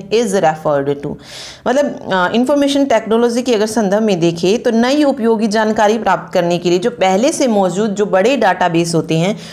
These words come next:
उनके वो जांच करने की जो प्रक्रिया होती है, वो क्या कहलाती है? सिमुलेटिंग, mining, अ, resourcing या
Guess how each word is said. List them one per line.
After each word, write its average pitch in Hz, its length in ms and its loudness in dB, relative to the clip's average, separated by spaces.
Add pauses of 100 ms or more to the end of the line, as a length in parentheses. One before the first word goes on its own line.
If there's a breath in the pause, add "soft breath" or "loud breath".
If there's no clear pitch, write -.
(160 loud breath)
उनके 339 380 0
वो 339 140 2
जांच 226 480 2
करने 240 300 0
की 247 60 0
जो 226 120 0
प्रक्रिया 208 440 0
होती 170 260 0
है, 220 60 2
वो 226 180 0
क्या 202 180 0
कहलाती 151 440 -2
है? 156 40 0
सिमुलेटिंग, 254 760 0
mining, 214 540 2 (500 loud breath)
अ, 180 160 4
resourcing 247 760 0
या 233 240 2